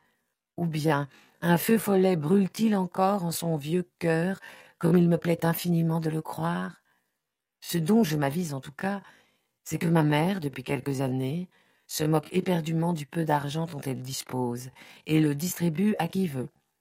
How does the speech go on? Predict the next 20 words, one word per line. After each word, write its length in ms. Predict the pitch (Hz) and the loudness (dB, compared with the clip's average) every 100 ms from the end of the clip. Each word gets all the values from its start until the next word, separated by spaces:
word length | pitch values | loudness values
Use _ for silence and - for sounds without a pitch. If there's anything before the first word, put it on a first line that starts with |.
| _ _ | _ _
Prodigalité 800 | - 156 151 147 147 143 156 233 | -4 0 0 0 0 0 0 -2
que 120 | 233 | -2
son 220 | 143 139 127 | -4 -4 -4
médecin 380 | 131 - 208 196 - - - | -4 -2 -2 -4 -10 -14 -2
met 220 | 147 156 | 2 2
sur 240 | - 143 | 2 -2
le 80 | 143 | -2
compte 280 | 143 202 180 | 0 2 2
de 120 | 147 | 0
sa 220 | 139 147 | 0 0
maladie, 500 | 139 139 135 131 139 - - - | 2 0 -2 -6 -10 -12 -20 -6
au 160 | 151 | -2
même 260 | 143 143 139 | 0 0 -2
titre 300 | - 185 139 | -4 -6 -6
que 100 | 139 | -8
ses 200 | 139 139 | -4 -6
troubles 420 | - - 175 143 | -4 -2 0 0
de 80 | 135 | 0
la 160 | 135 131 | 2 2
mémoire 480 | 131 139 160 165 | 0 0 2 0